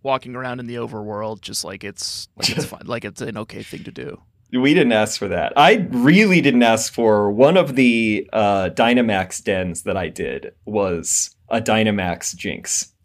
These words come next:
Speaker 2: Now
Speaker 1: Oh,
Speaker 2: that
Speaker 1: yeah.
Speaker 2: is a horror
Speaker 1: Oh.
Speaker 2: to see.
Speaker 1: Let me show you a picture from one of
Speaker 2: Like,
Speaker 1: my Dynamax.
Speaker 2: twelve story tall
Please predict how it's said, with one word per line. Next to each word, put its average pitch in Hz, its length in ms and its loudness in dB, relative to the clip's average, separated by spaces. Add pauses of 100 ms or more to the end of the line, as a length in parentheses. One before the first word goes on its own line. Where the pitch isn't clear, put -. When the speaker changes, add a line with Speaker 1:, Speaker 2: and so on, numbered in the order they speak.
Speaker 2:
Now 165 280 4
Speaker 1:
Oh, 139 60 0
Speaker 2:
that 135 360 8
Speaker 1:
yeah. 120 40 0
Speaker 2:
is 104 80 -2
a 113 80 4
horror 107 300 2
Speaker 1:
Oh. 175 160 2
Speaker 2:
to 120 120 -2
see. 90 420 -8 (160)
Speaker 1:
Let 190 120 0
me 202 80 -2
show 190 200 0
you 160 260 0
a 165 60 -2
picture 139 340 -6
from 131 180 -12
one 131 100 4
of 117 80 6
Speaker 2:
Like, - 20 2
Speaker 1:
my 131 160 2
Dynamax. 120 180 -2
Speaker 2:
twelve 143 380 4
story 139 520 4
tall 117 840 2